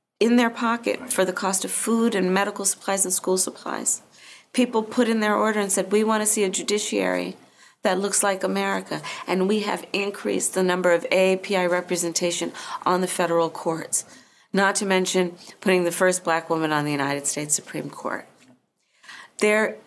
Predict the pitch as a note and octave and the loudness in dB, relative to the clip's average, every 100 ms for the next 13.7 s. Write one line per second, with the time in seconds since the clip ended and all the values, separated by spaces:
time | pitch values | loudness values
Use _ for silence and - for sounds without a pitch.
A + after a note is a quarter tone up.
0 | _ _ _ - A#3 A#3+ C4 - A3+ A3 | _ _ _ 0 2 2 0 0 0 2
1 | A3 A3 - B3 D4+ A#3 F3+ F3+ F3+ F#3+ | 2 2 2 2 4 2 2 2 2 2
2 | F#3 - - - A3 A#3 B3+ B3 B3 G#3 | 0 -6 -16 -2 2 6 6 4 2 2
3 | G3+ F#3+ F#3 F3+ E3 E3+ F#3 - - - | 0 2 2 2 2 2 0 -6 -20 -10
4 | - G3+ G#3 G#3+ - G#3 G#3 - - _ | -6 0 0 2 2 0 -2 -14 -20 _
5 | _ B3 C4+ - G#3 D3 C#3 - - _ | _ 2 4 2 2 0 -2 -8 -20 _
6 | _ - B3 D#4 C4 B3 A#3 A3+ A3 G#3 | _ 4 6 6 4 4 2 0 0 0
7 | G3 - A3 A3 G#3+ - - B3 C#4 C4+ | 0 0 0 0 -4 -4 0 4 4 2
8 | A3+ A3 G#3+ G3+ G3 F#3+ F#3 F3 A2+ - | 2 2 2 0 2 2 2 0 -2 -2
9 | - - _ _ _ _ _ _ _ _ | -4 -4 _ _ _ _ _ _ _ _
10 | _ _ - C#4+ - - A3+ C4+ C#4+ A3+ | _ _ -2 -2 0 0 2 2 2 2
11 | E3+ D#3 - D#3+ - - - - - _ | 0 -2 -4 -4 -4 -6 -6 -10 -12 _
12 | - E3 E3+ E3+ E3+ D#3 D3+ E3 - - | -4 0 0 0 0 0 0 -2 -2 0
13 | - D#3 D#3+ F3 F3 E3+ D#3+ | 2 0 -2 -2 -2 -2 -8